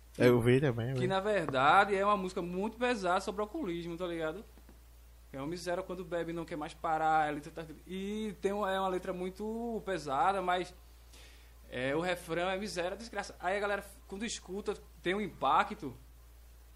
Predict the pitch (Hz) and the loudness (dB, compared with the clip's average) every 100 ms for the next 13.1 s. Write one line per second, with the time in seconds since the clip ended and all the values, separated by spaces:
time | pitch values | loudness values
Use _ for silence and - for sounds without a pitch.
0 | - - - - - - - - 170 175 | -20 -20 -20 -20 -20 -20 -20 -6 0 2
1 | 185 226 277 175 190 202 185 196 185 185 | 4 4 2 2 0 2 0 0 0 0
2 | 180 185 208 220 190 165 - - - - | -4 -4 -4 -4 -8 -10 -16 -20 -20 -20
3 | - - 220 214 226 220 226 220 202 196 | -18 -16 -12 -8 -6 -6 -6 -6 -8 -6
4 | 156 151 170 160 147 151 135 - 165 170 | -4 -2 0 -2 -4 -8 -10 -12 -8 -4
5 | 143 147 143 175 202 185 180 170 170 151 | -2 -2 -4 -4 -4 -4 -6 -8 -6 -6
6 | 143 - - - - - - - - - | -6 -8 -18 -20 -20 -20 -20 -20 -20 -20
7 | - - - - - 127 131 151 156 175 | -20 -20 -18 -18 -8 4 8 8 10 10
8 | 165 175 185 160 175 180 156 147 156 143 | 10 10 8 10 12 12 12 12 8 12
9 | 151 147 - 156 156 170 165 139 127 117 | 12 12 12 10 12 12 12 12 10 8
10 | 160 147 139 156 196 240 - - - - | 4 4 4 4 4 2 0 -18 -20 -20
11 | - - - - - 147 156 156 139 143 | -20 -20 -20 4 10 12 12 12 12 10
12 | 156 151 180 - 214 202 165 135 151 196 | 10 12 12 12 12 12 12 12 12 12
13 | 196 | 10